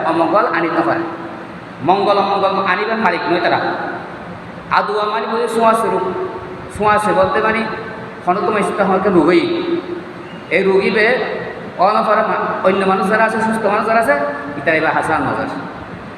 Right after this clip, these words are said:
তোমরা এবার হাসান নজর, তারা এগুলো হবে ইবে তুমি, ইবেতে বাজিব, ইবেতে যে রোগী, রোগী বে আর একটা ধরিব, এটা লাইবে হাসান নজর। এরকম মনে করেন রোগ একজনের সমগ্র রোগে আক্রান্ত করছি,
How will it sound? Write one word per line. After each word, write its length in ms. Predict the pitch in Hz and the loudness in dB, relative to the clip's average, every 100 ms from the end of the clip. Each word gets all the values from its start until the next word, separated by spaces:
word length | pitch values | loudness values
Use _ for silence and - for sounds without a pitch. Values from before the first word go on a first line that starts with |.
| - | -8
তোমরা 200 | 147 165 | 0 2
এবার 160 | 175 160 | 2 2
হাসান 220 | - 180 | 2 2
নজর, 120 | 160 | 2
তারা 160 | 147 139 | 2 0
এগুলো 260 | 143 170 208 | 0 0 0
হবে 420 | 214 156 151 160 156 - - - - - - - | 0 -2 -2 -2 -4 -6 -10 -12 -12 -14 -14 -8
ইবে 140 | 151 | -6
তুমি, 180 | 151 160 | 0 0
ইবেতে 400 | 170 170 160 170 | 0 0 -2 0
বাজিব, 280 | 156 135 143 131 - - - - - - - - - - - - - 139 | 0 0 -2 -4 -6 -10 -12 -12 -12 -12 -12 -14 -14 -12 -12 -12 -10 -4
ইবেতে 220 | 185 208 | 0 2
যে 160 | 190 | 4
রোগী, 520 | 175 175 214 269 226 - | 2 4 4 4 2 0
রোগী 180 | 170 190 | 2 4
বে 100 | 175 | 4
আর 220 | 160 170 | 4 2
একটা 260 | 170 190 175 | 0 -2 2
ধরিব, 320 | 175 175 170 175 - - - - - | 4 4 4 0 -2 -6 -8 -10 -2
এটা 180 | 175 196 | 0 4
লাইবে 240 | 175 185 | 4 4
হাসান 340 | 160 - 170 170 | 2 0 2 2
নজর। 240 | 151 117 - - - - - - - - - - - - | 2 0 -4 -6 -10 -12 -12 -6 -2 0 0 -2 -2 0
এরকম 260 | 214 220 202 | 2 2 0
মনে 140 | 180 175 | 0 2
করেন 180 | 196 175 - - - - - 131 | 0 0 -2 -4 -6 -8 -6 4
রোগ 460 | 190 233 - - | 6 6 4 0
একজনের 540 | 175 160 185 190 233 240 | 0 0 2 4 4 4
সমগ্র 480 | 196 208 226 220 220 | 4 2 4 2 4
রোগে 160 | 185 175 | 2 2
আক্রান্ত 440 | 160 185 165 170 | 2 0 0 2
করছি, 560 | 175 170 240 330 330 | 2 2 0 0 -2